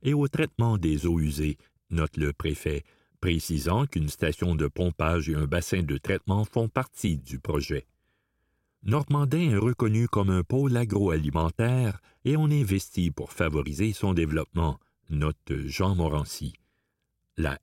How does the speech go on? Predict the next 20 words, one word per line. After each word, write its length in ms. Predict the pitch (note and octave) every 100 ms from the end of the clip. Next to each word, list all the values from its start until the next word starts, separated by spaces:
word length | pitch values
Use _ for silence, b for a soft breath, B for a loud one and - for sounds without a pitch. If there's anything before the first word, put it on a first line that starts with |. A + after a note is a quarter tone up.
| -
M 160 | E2
R 160 | C2+ -
C 240 | - A2+
souhaite 320 | G#2 E2+ D#2+ D#2+
ainsi 340 | D#2 - G2+
se 140 | -
démarquer 680 | E2 D2+ A#2 G#2+ - - D#2+
en 160 | C#2+ C#2
offrant 260 | D2+ - E2+
un 200 | C#2+ D#2
environnement 520 | G2+ F2+ E2+ D#2+ D#2+
d'affaires 460 | C#2+ D2 D2 D2 F2
attractif 640 | - F#2 - - E2+ -
pour 180 | - C#2
la 140 | B1
transformation 840 | - G2+ G#2 D#2 C#2+ C2 - A#2 A#2
alimentaire. 1000 | F2 D#2 D2+ - D#2+ C#2+ B1 A1+ - _ _ _ _ _ _ _ _ _ _ _ -
Pour 120 | G#2
Jean 240 | E2 A#2+
Morancy, 680 | D3 F2 D#2+ D#2 - C#3 C3